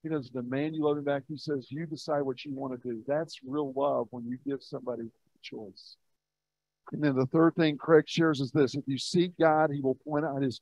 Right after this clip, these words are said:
plans for you. And it's based on an Old Testament verse and a New Testament verse. Psalm thirty-seven five says, "Commit your way to the Lord, trust also in him,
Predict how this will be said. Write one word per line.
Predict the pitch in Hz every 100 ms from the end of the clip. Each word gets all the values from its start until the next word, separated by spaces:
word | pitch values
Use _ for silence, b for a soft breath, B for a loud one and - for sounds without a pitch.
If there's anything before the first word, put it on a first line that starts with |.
| -
plans | 143 143 139 139 123 - _ _ -
for | 139 127
you. | 113 107 107 - _ _ _ _ _ _ -
And |
it's | 139 -
based | 151 151 -
on | 151
an | 131
Old | 131 170 175
Testament | 170 165 165 156
verse | 165 165 151
and | 151
a | 139
New | 143
Testament | 139 131 120 131
verse. | - 117 113 - - _ _ _ _ _ -
Psalm | - 160 165
thirty-seven | 170 170 165 170 160 139
five | 160 160 147
says, | - 147 127
"Commit | 143 139 170
your | 175 156
way | 160 160
to | 151
the |
Lord, | 143 139 151 156 151
trust | - 180 180 180
also | 165 156 - 151
in | 131
him, | 151 156 160